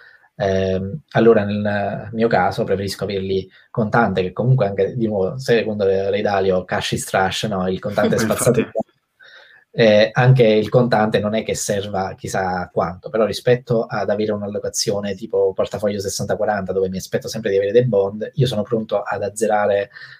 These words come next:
Speaker 1: eh, il mio conto corrente, anzi di aggiungere margine al mio, al mio conto nel caso in cui ci fosse un crollo forte, eh, per investire in aziende che mi piacciono e che hanno a lungo termine delle prospettive di gu-, di guadagno forti.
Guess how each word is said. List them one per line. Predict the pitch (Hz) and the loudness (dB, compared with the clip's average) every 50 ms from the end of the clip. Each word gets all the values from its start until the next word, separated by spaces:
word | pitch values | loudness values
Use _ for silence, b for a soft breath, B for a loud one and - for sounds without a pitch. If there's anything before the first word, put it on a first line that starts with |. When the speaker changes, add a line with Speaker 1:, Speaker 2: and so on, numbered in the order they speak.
| B B | B B
Speaker 1:
eh, | - 117 104 104 104 104 | -6 -4 -2 -2 -4 -4
il | 104 107 | -6 -6
mio | 110 113 110 101 | -2 0 0 0
conto | - 113 - - 101 | 0 0 0 2 4
corrente, | 104 104 107 104 104 101 | 4 6 4 4 4 2
anzi | 98 104 104 - 107 | 0 -2 -4 -4 -2
di | 107 | -2
aggiungere | 95 95 98 - 110 110 107 104 104 98 | 0 0 0 -2 -2 -2 -2 0 2 2
margine | 101 110 113 113 110 107 101 98 98 | 4 4 4 4 2 0 -2 -4 -4
al | 95 95 98 | -4 -4 -4
mio, | 101 101 98 92 92 92 92 | -6 -8 -6 -6 -6 -8 -10
al | - - - 110 | -12 -10 -10 -4
mio | 117 127 135 | 2 4 4
conto | 131 123 104 101 107 110 117 110 | 6 4 2 0 -2 -4 -4 -4
nel | 104 95 92 | -4 -4 -6
caso | - 101 95 - - | -2 -2 -2 -4 -4
in | 98 - | -12 -10
cui | 110 101 | -10 -10
ci | 98 95 | -8 -4
fosse | 95 95 - - 98 | -4 -4 -4 -2 -4
un | 98 98 | -6 -4
crollo | - - 107 98 101 110 | -2 0 0 0 2 0
forte, | 110 - 101 98 - - - 92 92 92 - _ _ _ _ _ _ _ _ _ _ _ | 2 2 2 2 2 0 -4 -4 -6 -6 -6 _ _ _ _ _ _ _ _ _ _ _
eh, | - 117 107 98 98 98 - | -2 0 2 2 2 2 2
per | - 107 | 0 0
investire | 107 110 117 110 - - - 110 104 | 2 4 4 2 2 2 -2 -2 -2
in | 104 95 | -2 -2
aziende | 92 92 95 98 95 98 104 101 95 | -4 -4 -4 -6 -6 -4 -2 0 -2
che | 92 92 | 0 -2
mi | 92 98 104 | -4 -4 -4
piacciono | - - 170 - - - - 95 95 95 | -4 -4 -4 -4 -8 -8 -6 -4 -4 -4
e | 90 | -4
che | 87 | -4
hanno | 85 90 92 92 92 | -4 -4 -4 -4 -6
a | 92 | -6
lungo | 95 98 98 98 95 | -6 -8 -6 -4 -2
termine | 95 87 87 95 98 95 95 92 | -2 -4 -4 -6 -10 -10 -8 -8
delle | 90 90 90 | -8 -8 -8
prospettive | 90 - 95 - - 92 - _ - 98 92 | -8 -6 -8 -8 -8 -10 -12 _ -10 -6 -6
di | 92 92 92 | -6 -4 -4
gu-, | 92 90 - 156 | -6 -6 -8 -8
di | - - - - - 104 107 | -14 -18 -16 -14 -12 -6 -2
guadagno | 95 92 92 92 95 95 92 92 90 - - - | 0 2 2 0 0 -4 -8 -12 -12 -12 -12 -10
forti. | - 104 95 - - - | -4 -4 -4 -4 -6 -10